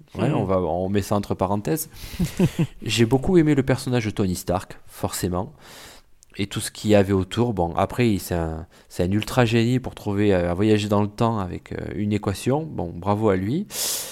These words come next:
Speaker 1: Alors que, enfin voilà, enfin, je trouve pas ça très logique aussi. J'aurais pu mettre ça dans mon rayon des incohérences, euh, du film. Mais je trouve assez bien le personnage de Tony Stark comme il a été mis en avant. C'est quand même le personnage central du film, euh,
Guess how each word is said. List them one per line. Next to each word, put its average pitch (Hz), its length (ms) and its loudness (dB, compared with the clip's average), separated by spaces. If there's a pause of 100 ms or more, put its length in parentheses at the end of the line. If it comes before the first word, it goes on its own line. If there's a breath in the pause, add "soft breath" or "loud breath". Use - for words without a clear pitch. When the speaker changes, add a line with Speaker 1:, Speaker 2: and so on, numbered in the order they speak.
(260 loud breath)
Speaker 1:
Alors 95 220 0
que, 85 640 -2 (180)
enfin 87 200 -4
voilà, 85 180 4
enfin, 80 320 -8
je - 80 -8
trouve - 120 -8
pas 101 120 0
ça 104 120 2
très - 160 0
logique 101 360 2
aussi. 104 240 -2
J'aurais 95 200 0
pu 95 160 -8
mettre 95 200 -2
ça 104 180 4
dans 87 460 -4 (320 loud breath)
mon 101 100 6
rayon 107 300 8
des 92 120 -2
incohérences, 98 720 2
euh, 87 220 0
du 90 180 -4
film. 165 300 -2 (420 soft breath)
Mais 101 140 2
je 107 100 4
trouve 123 240 2
assez 117 220 4
bien 117 500 4
le 107 140 2
personnage 104 680 0 (240 loud breath)
de 104 80 -4
Tony 107 280 2
Stark - 300 2
comme 95 140 2
il 92 80 2
a 90 40 6
été 90 200 0
mis 95 220 2
en 101 140 2
avant. 98 400 2 (420 loud breath)
C'est - 100 -16
quand - 120 0
même 87 120 2
le 117 160 6
personnage 101 460 0
central 90 360 0
du 85 140 -6
film, 110 460 0
euh, 110 240 2